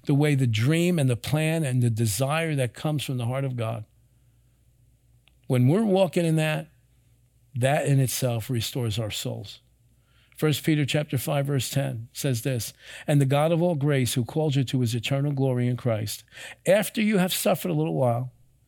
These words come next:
will himself restore you and make you strong and firm and steadfast."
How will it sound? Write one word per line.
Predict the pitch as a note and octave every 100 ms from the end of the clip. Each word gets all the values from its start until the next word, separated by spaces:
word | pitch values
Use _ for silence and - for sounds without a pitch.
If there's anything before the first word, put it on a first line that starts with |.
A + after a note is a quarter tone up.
| _ _ _ _
will | C#3 D3+
himself | C#3 C3+ - F3+ F3+ C#3+
restore | C#3+ B2+ - E3+ E3+
you | A#2+ G#2 G2+ - _ - -
and | C3+
make | C#3 C3+
you | C3+
strong | A2+ - - D3 C#3 A2 G#2+ _ _ _
and | C3+ A#2
firm | - C#3 B2 A2 G2+ _ _ -
and | A#2+
steadfast." | - C3+ A2+ - B2 G#2+ -